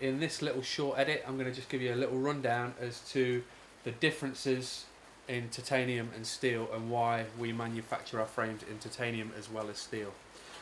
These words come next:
So the first thing to note is pretty simple and pretty obvious. There's about a two pound weight difference between the two frames. So, um, also, if we were to manufacture the titanium frame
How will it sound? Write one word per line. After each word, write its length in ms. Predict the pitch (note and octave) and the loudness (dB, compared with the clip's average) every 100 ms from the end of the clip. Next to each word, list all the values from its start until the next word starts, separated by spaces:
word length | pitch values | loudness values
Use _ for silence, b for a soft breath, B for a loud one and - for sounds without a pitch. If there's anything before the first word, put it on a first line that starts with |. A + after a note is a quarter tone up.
| B - | B 2
So 80 | E3 | 4
the 60 | |
first 260 | D#3+ A3+ G3+ | 10 10 10
thing 140 | F#3 | 6
to 100 | D#3 | 4
note 240 | D3+ C#3 C3 | 8 8 8
is 80 | C3 | 0
pretty 400 | - F3 C#3 A#2+ | 6 6 8 4
simple 380 | C3+ A#2+ B2+ | 0 0 0
and 80 | A#2 | -2
pretty 200 | - A#2+ | 0 2
obvious. 380 | A#2 A2 A#2 A2+ B B B | 2 2 0 -2 B B B
There's 200 | C#3 B2 | -2 2
about 240 | C3 D3 - | 8 8 8
a 20 | - | 2
two 240 | - F3+ | 2 2
pound 400 | - E3 D#3 C#3 | 4 4 6 6
weight 180 | C#3 C3+ | 4 6
difference 400 | B2+ - B2+ - | 6 6 2 -6
between 300 | - C3+ B2 | -4 0 0
the 60 | |
two 240 | A#2+ C3+ A#2+ | 0 2 2
frames. 500 | - A#2+ G#2+ G2+ - - B B B B B B | 4 4 2 -6 -14 -8 B B B B B B
So, 340 | - D3 C#3 D3+ | 4 8 10 10
um, 320 | C#3+ C#3+ D3 - B B B B B - | 8 8 4 -6 B B B B B 6
also, 460 | G3 G3 C#3+ D#3+ - | 8 10 10 8 8
if 220 | G#3 G3+ - | 6 6 6
we 100 | G#3 | 10
were 200 | F#3+ F3+ | 10 10
to 140 | F#3 | 6
manufacture 920 | F3 E3+ E3 D#3 F3+ - - C#3+ C#3 D3+ | 6 8 6 6 2 2 2 8 10 8
the 80 | |
titanium 600 | D#3 D3 - D#3+ D3+ C#3 | 2 -2 4 6 8 4
frame 480 | B2+ - C#3 B2 C3 | 2 6 8 8 2